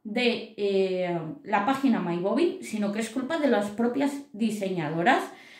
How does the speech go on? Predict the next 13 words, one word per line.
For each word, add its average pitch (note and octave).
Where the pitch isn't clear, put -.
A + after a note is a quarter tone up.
que B3
aunque A3+
ellas C#4
revisen C4+
sus A#3+
gráficos, B3+
lógicamente A#3
se A#3
les F#3+
puede G#3
escapar G3+
algo, E3
¿vale? F#3